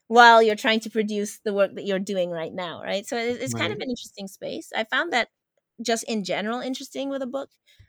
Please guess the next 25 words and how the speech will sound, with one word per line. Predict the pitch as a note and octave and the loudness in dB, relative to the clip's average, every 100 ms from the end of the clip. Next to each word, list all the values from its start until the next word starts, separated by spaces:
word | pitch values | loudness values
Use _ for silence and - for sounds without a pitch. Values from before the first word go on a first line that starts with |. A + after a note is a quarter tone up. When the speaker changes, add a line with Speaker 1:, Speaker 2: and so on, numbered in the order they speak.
| _ | _
Speaker 1:
Um, | G3+ G3 F#3+ F3 F#3 _ _ _ | -8 -6 -6 -8 -14 _ _ _
and | G3+ | 0
perhaps | B3 A#3 | 2 2
this | A3 - | 0 -2
goes | G#3+ G#3 | -2 -2
to | G#3 | -6
the | F#3+ | -4
living | F#3 F#3+ F3+ | -4 -4 -4
archive | E3 F3 G#3+ G#3 G#3+ | -4 -6 -6 -6 -4
idea, | G#3+ G#3+ A3+ G#3+ | -6 -4 -4 -4
that | F3+ | -2
now | G#3 | -4
that | F#3 F#3 | -2 -2
I | F3 | -4
have | F#3 F3+ G#3 | 2 2 2
archived | G#3 G#3 - A3 A#3 A#3 | 0 -4 -4 -4 -4 -4
my | A3+ A#3 | -6 -4
ideas | A#3+ A#3 A#3+ C4 | -4 -4 -4 -4
and | A#3+ F#3+ | -4 -4
they're | F3+ | -4
held | - G3 G3 | -2 -2 0
in | F#3+ | -4
a | F#3+ | -8
particular | G#3+ - - G3+ F#3+ | -8 -8 -6 -4 -2
way, | G3 G#3+ A3 | 0 0 0